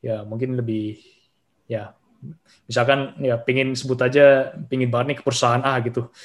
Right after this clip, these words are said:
Tapi ternyata perusahaan A lowongannya minimal master, yang P H D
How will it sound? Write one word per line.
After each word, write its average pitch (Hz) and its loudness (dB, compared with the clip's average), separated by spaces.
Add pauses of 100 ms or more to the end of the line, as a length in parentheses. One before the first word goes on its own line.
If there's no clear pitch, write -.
(160)
Tapi 131 0
ternyata 127 4
perusahaan 127 2
A 135 2
lowongannya 127 0 (380)
minimal 123 0
master, 120 -4
yang 113 -8
P 113 -6
H 110 -10
D 123 -4